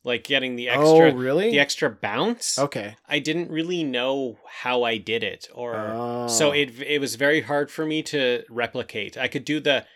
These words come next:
Speaker 1: initial fly, but then I would, you know, just come crashing down to the ground.
Speaker 2: Okay.
Speaker 1: I, I never really knew exactly how to do sort of the,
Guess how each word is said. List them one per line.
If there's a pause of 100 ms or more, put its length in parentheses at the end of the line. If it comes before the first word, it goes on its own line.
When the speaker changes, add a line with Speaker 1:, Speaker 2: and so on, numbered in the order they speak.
Speaker 1:
initial
fly, (340)
but
then
I
would, (380)
you
know,
just
come (140)
crashing
down
to
the
ground. (140)
Speaker 2:
Okay.
Speaker 1:
I,
I
never
really
knew
exactly
how
to
do
sort
of
the,